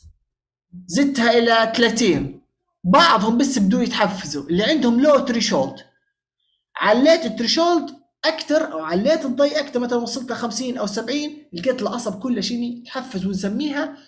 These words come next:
ماكسيمال ريسبونس. سوبرا ماكسيمال وصلت لمية أو مية وعشرين ملي فولت،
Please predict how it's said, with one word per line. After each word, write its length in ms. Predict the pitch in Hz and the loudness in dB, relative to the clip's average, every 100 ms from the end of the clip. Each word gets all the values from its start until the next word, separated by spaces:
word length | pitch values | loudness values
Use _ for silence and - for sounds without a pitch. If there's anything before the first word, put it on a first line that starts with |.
| _ - | _ 0
ماكسيمال 500 | 233 247 196 226 220 | 2 2 -2 -2 -2
ريسبونس. 640 | 202 - 147 - - - _ _ _ _ _ _ _ _ _ _ - _ _ | -4 -6 -6 -8 -12 -16 _ _ _ _ _ _ _ _ _ _ -20 _ _
سوبرا 500 | - - 392 359 320 | -4 0 0 2 2
ماكسيمال 680 | 330 294 180 175 165 170 185 | 2 2 0 0 0 0 0
وصلت 400 | 208 254 294 240 | 2 2 2 2
لمية 440 | 240 254 302 240 | 4 4 4 4
أو 160 | 202 220 | 2 2
مية 220 | 262 247 | 2 0
وعشرين 380 | 214 - 277 240 | 0 0 0 0
ملي 320 | 220 214 208 | 0 0 0
فولت، 560 | 262 294 302 - - | 2 2 2 -4 -14